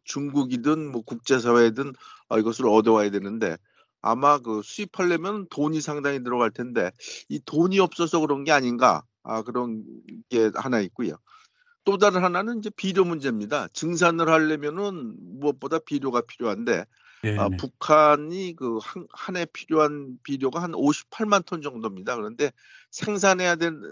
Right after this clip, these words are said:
Speaker 1: 실제로 나오는 비료 생산량이 한 십만 톤밖에 안 됩니다. 그러니까
Speaker 2: 예.
Speaker 1: 적게 잡아도 한 이삼십만 톤의 비료를 어디서 수입을 하거나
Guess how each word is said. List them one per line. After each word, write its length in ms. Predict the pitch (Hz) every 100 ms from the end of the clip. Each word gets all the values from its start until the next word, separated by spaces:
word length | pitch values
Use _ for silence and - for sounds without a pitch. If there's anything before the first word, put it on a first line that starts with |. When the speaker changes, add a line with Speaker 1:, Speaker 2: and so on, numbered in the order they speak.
| - _
Speaker 1:
실제로 480 | - - 175 - 170
나오는 720 | 156 127 139 143 143 131 110 78 _ _
비료 260 | 147 143 139
생산량이 600 | 135 135 127 120 117 147
한 220 | 165 165 - _ _
십만 380 | - 226 220 196
톤밖에 400 | 190 160 143 175
안 120 | 160
됩니다. 380 | 135 107 107 117
그러니까 460 | 110 113 110 143 135 _ -
Speaker 2:
예. 240 | 101 92 87
Speaker 1:
적게 320 | 131 - 160
잡아도 400 | 151 143 143 180
한 180 | 180 170
이삼십만 800 | 131 143 156 147 151 151 143 131
톤의 340 | 151 143 165
비료를 540 | 151 147 139 135 156 151
어디서 280 | 120 117
수입을 500 | 143 - 214 196 175
하거나 480 | 156 127 123 135 165